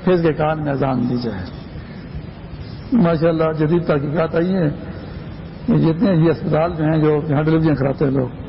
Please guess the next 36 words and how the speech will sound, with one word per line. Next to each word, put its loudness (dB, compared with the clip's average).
جدید 2
تحقیقات 0
لے 2
کر 0
آئے 2
ہیں 4
یہ 4
کہ 2
نہلانا 2
نہیں 0
چاہیے، -2
بچے 2
کو -4
نہلانا 2
نہیں -2
چاہیے۔ -8
شریعت 4
نے 0
حکم 2
دیا 4
کہ 2
نہلانا 2
چاہیے۔ -2
ہاں، 2
اگر 2
ڈاکٹر 2
نے -2
دیکھا 2
کہ -2
بچے 2
کی 2
حالت 2
ایسی 2
سخت -2
ہے، 4
سب 0